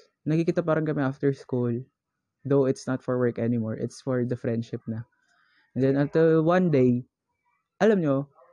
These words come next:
wala talagang signs, clear signs or signals.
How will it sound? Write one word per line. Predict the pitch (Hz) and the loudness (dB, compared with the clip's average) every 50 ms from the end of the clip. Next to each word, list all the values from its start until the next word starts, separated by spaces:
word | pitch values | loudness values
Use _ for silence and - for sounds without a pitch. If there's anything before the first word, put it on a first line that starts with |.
| _ _ _ _ _ _ _ _ _ _ _ - - _ _ _ _ _ _ _ _ _ _ _ _ _ _ _ _ _ _ | _ _ _ _ _ _ _ _ _ _ _ -20 -20 _ _ _ _ _ _ _ _ _ _ _ _ _ _ _ _ _ _
wala | - 147 165 175 165 | 0 2 2 2 2
talagang | - 165 160 160 156 156 151 156 156 156 151 156 151 147 | 2 2 2 2 2 2 0 0 0 0 0 0 0 -2
signs, | 147 - - - 120 117 113 113 113 117 117 | -2 -4 -4 -2 -2 0 0 0 -2 -4 -6
clear | - - 151 151 151 | -4 -2 2 2 2
signs | 143 - 135 123 113 110 110 113 - - - | 2 0 0 -2 0 -2 -2 -4 -8 -8 -6
or | - 131 123 | -4 -4 -4
signals. | 123 - 131 123 123 123 117 107 104 110 117 - - - _ | -2 -2 -2 -2 0 -2 -2 -2 -4 -6 -8 -10 -16 -20 _